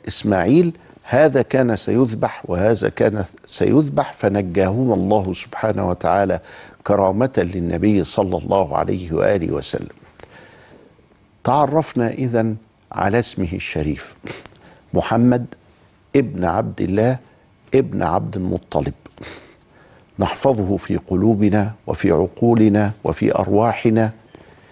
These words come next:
ونعيش سويا لقاء لدقائق معدودة نتعرف فيها على ذلك النبي الكريم،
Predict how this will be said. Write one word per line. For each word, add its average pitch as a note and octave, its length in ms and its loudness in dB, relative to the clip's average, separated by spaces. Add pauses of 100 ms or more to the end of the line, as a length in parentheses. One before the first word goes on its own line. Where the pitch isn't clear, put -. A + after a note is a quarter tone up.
(720)
ونعيش D3 560 2
سويا A#2+ 760 2 (920)
لقاء D3+ 680 2 (260)
لدقائق C#3 840 0 (100)
معدودة A2+ 760 0 (480)
نتعرف A2 720 0
فيها G2+ 540 2 (360)
على G#2+ 260 2
ذلك A2+ 560 2
النبي F#2 480 2
الكريم، G2+ 720 2